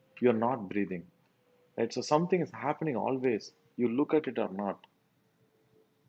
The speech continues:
And that's the secret. So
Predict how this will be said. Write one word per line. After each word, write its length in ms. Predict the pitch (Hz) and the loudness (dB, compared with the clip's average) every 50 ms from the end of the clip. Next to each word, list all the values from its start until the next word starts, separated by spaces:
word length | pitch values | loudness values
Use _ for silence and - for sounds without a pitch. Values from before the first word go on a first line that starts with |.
| _ _ _ _ _ _ _ _ _ _ _ - | _ _ _ _ _ _ _ _ _ _ _ -8
And 140 | 110 110 104 | -6 -2 0
that's 240 | 135 135 - - | 0 -2 -2 -4
the 100 | - 139 | -4 -4
secret. 460 | 117 - - 135 131 - 117 101 95 - _ _ _ _ _ | -4 -2 -4 -6 -4 -2 -2 -4 -4 -6 _ _ _ _ _
So 440 | - - - 127 117 113 101 - - | -4 2 4 6 6 6 4 2 -2